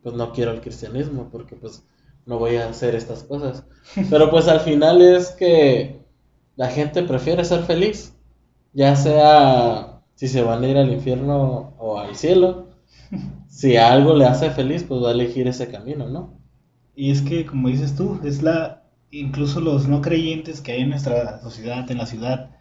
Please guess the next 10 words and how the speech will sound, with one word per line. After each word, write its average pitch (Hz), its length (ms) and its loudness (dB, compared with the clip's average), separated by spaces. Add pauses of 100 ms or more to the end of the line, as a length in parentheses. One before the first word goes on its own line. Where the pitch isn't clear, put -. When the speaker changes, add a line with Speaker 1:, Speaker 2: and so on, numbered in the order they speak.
(120)
Speaker 1:
Ujú. - 320 -16
Speaker 2:
ellos 143 280 -4
perciben 131 600 -4
eso 131 460 0
en 123 80 0
los - 120 -8
cristianos, 139 760 -6
en 110 300 -6
los 107 140 -18
creyentes, 135 600 -8